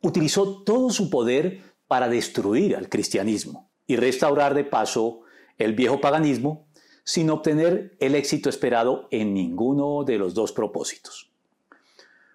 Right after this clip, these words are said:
Cuenta la tradición que, herido de muerte en el campo de batalla en una campaña contra los persas, tomó polvo en su mano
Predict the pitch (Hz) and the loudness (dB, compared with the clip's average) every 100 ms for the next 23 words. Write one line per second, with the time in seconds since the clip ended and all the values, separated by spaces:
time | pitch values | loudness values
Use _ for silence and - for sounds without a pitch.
0 | _ - 214 269 240 165 135 117 147 160 | _ -2 2 4 4 2 2 2 2 2
1 | 196 196 - _ - 143 139 143 - 139 | 0 -4 -10 _ 0 2 4 2 2 0
2 | 160 220 226 135 143 143 175 175 165 147 | 2 4 2 2 2 0 0 0 2 2
3 | 123 127 127 104 - 151 151 160 127 107 | 2 2 0 0 -2 -2 0 0 0 0
4 | 127 131 143 143 127 - - - 131 147 | 0 2 2 2 0 -4 -12 -4 0 2
5 | 180 185 135 - 135 139 131 165 220 214 | 2 0 -2 0 0 -2 -2 0 0 0
6 | 175 160 - - 101 - 117 - _ _ | 0 0 -2 -2 -2 -4 -6 -10 _ _
7 | _ _ _ - - - 110 131 139 170 | _ _ _ -20 -20 -6 0 0 2 4
8 | 175 170 175 165 180 175 165 - | 4 4 2 0 0 -2 -4 -10